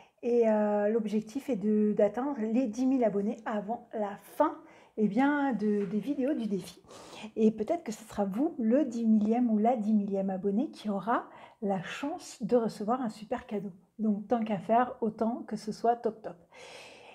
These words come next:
Et aujourd'hui, on va voir la différence entre effectivement mille cinq cents euros et mille cinq cents euros. Alors, pourquoi est-ce que j'ai pris mille cinq cents euros ? Tout simplement parce que c'est très facile pour moi. Je fais sou-, je prends souvent ce montant-là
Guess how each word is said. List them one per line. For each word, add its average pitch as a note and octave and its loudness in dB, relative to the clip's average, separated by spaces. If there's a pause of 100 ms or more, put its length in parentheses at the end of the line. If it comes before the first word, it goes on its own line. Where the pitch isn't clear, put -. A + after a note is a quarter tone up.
(220)
Et A#3 2
aujourd'hui, C#4 4
on - -2
va C#4 2
voir C4+ 0
la C#4+ 0
différence A3 -4
entre G#3+ -6
effectivement A#3 -2
mille C4 2
cinq A3+ -4
cents G#3+ -2
euros A3 2
et C4+ 0
mille A3+ -2
cinq G#3+ -8
cents F#3+ -12
euros. F#3 -8
Alors, F#3 -6
pourquoi E4+ 2
est-ce F#4 -10
que B3+ -4
j'ai G#3+ 0
pris - -2
mille B3 4
cinq G#3+ -6
cents G3 -8
euros ? A3 -4 (580)
Tout A3+ -4
simplement C#4 0
parce - -4
que C4+ -2
c'est A3 -4
très - -2
facile A#3 -2
pour G#3+ -4
moi. A3+ 4
Je - -10
fais G#3+ -6
sou-, - -12
je - -14
prends B3+ -6
souvent C#4+ -4
ce C#4+ -6
montant-là A3+ 2